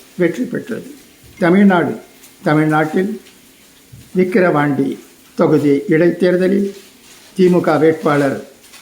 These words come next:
அன்னியூர் சிவா வெற்றி பெற்றார். பீகார், பீகார் மாநிலத்தின் ரூபாலி தொகுதியில் சுயேட்சை வேட்பாளர் சங்கர் சிங் வெற்றி பெற்றார்.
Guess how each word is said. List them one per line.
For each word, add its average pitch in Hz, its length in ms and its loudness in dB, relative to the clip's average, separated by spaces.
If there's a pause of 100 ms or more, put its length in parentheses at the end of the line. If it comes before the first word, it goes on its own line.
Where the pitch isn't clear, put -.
(140)
அன்னியூர் 185 500 4
சிவா 196 560 0 (120)
வெற்றி 175 240 -2
பெற்றார். 123 540 -6 (420)
பீகார், 170 440 2 (800)
பீகார் 151 400 2 (140)
மாநிலத்தின் 143 1160 -2 (680)
ரூபாலி 175 600 2 (360)
தொகுதியில் 139 640 0 (400)
சுயேட்சை 175 420 0
வேட்பாளர் 180 600 -2 (1200)
சங்கர் 175 340 0
சிங் 147 380 0 (300)
வெற்றி 180 240 -2
பெற்றார். - 540 -6